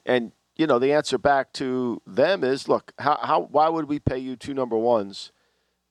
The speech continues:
if we think he's only gonna play one year?" You know, and he's telling, you know, the agent saying he's playing one year. And so really what's gonna come down to is Rodgers is gonna say, "These are the three teams I would play for."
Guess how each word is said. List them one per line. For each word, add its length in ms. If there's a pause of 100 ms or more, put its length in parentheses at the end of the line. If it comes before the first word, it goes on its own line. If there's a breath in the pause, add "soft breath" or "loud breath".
(120)
if 240
we 140
think 240
he's 140
only 180
gonna 160
play 240
one 260
year?" 300 (500)
You 100
know, 200
and 220
he's 260
telling, 480 (340 loud breath)
you 80
know, 240
the 200
agent 420
saying 580
he's 180
playing 360
one 180
year. 320 (840)
And 160
so 180
really 340
what's 280
gonna 180
come 200
down 280
to 220
is 160
Rodgers 400
is 100
gonna 220
say, 180
"These 240
are 40
the 120
three 240
teams 340
I 140
would 220
play 180
for." 360